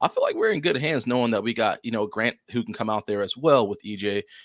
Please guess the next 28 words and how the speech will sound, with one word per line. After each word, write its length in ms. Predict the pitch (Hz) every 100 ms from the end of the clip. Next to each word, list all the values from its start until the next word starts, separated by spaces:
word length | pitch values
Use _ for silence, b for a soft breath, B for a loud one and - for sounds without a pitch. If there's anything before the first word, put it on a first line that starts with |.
| B
and, 460 | - 104 98 95 -
and, 360 | 104 98 98 95
and 260 | 101 98 95
Zaire 480 | 95 98 98 95
and 240 | 95 95 95
take 240 | 110 -
over 320 | 101 98 95
and 280 | 95 87 92
be 120 | 117
all 180 | 107 95
over 120 | 95
the 80 | 90
place 340 | - 95 65 -
for 140 | 98
what 60 | 98
we 80 |
need 140 | 98 90
to 60 |
do. 200 | 92 90
So 220 | - 101 80
our 160 | 135
linebacker 420 | 135 127 120 110 104
core, 320 | - 107 101
like 160 | 101 -
you 100 | 107
mentioned, 400 | 98 - 98 95 _ _ _
has 200 | 101 101
been 300 | 98 95 -